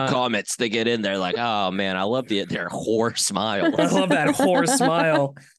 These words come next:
Speaker 1: Those dirty skanks. <laughs> It's just turned into a, uh, what is it? A, a,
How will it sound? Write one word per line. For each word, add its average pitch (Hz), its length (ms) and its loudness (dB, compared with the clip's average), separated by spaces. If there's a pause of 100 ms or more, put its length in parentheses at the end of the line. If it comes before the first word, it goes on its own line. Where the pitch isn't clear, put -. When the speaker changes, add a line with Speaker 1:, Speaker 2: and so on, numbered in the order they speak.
Speaker 1:
Those 151 220 -2
dirty 147 400 0
skanks. - 760 0
<laughs> 403 720 2 (1200)
It's - 260 0
just 170 300 -2
turned 175 240 4
into 165 280 2
a, 123 720 2
uh, - 40 0
what 135 140 2
is 117 100 -4
it? 117 120 2
A, 107 480 0
a, 92 480 -8